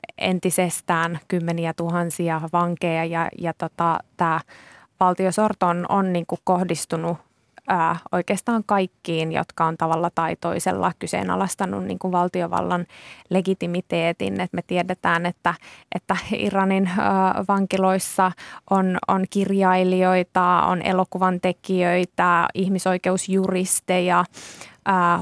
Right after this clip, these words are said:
urheilijoita ja, ja se, että, että tavallaan niinku nää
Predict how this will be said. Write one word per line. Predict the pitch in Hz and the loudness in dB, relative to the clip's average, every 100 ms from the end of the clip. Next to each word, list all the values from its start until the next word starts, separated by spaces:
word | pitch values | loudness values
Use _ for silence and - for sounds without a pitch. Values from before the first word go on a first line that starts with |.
| - | 2
urheilijoita | 208 196 196 190 185 180 185 185 185 - 175 | 2 2 2 2 2 2 2 2 2 0 0
ja, | 175 165 - | 2 2 0
ja | 190 185 | -2 -2
se, | - 185 | 0 0
että, | - 175 - | 0 -4 -2
että | 190 - - - - - | -6 -10 -18 -20 -20 -2
tavallaan | 185 180 180 180 | 4 4 4 2
niinku | 180 180 185 180 - _ _ - | 0 -2 -2 -2 -4 _ _ 0
nää | 185 180 | 2 2